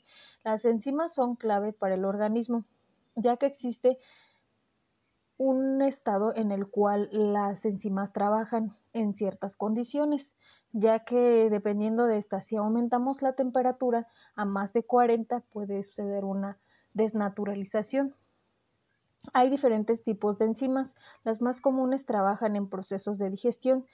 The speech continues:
separando las moléculas de los alimentos en piezas más pequeñas para que el cuerpo pueda absorber,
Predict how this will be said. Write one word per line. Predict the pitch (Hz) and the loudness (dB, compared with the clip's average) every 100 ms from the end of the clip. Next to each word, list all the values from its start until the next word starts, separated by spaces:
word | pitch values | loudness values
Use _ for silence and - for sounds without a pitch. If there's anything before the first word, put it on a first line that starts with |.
| - - _ | -20 -20 _
separando | - 247 240 233 220 202 226 | 0 0 2 2 2 0 0
las | 254 254 | 0 0
moléculas | 220 190 202 202 208 | -2 -2 -2 -2 0
de | |
los | 214 214 | 0 -2
alimentos | 226 214 208 190 196 214 | 0 0 0 -2 -6 -6
en | 214 202 | -6 -4
piezas | 202 196 202 190 | -4 -4 -4 -4
más | 208 202 - | -2 -4 -4
pequeñas | 226 226 247 240 247 - _ | -4 0 0 0 -2 -6 _
para | - 208 196 | 0 2 2
que | 226 | -2
el | 214 | -4
cuerpo | - 214 202 220 220 _ _ _ | 0 -2 -2 -4 -4 _ _ _
pueda | - 220 208 208 196 _ _ _ _ _ | 0 0 2 -4 -6 _ _ _ _ _
absorber, | 226 - - 226 214 214 - | -10 -4 0 2 2 0 -2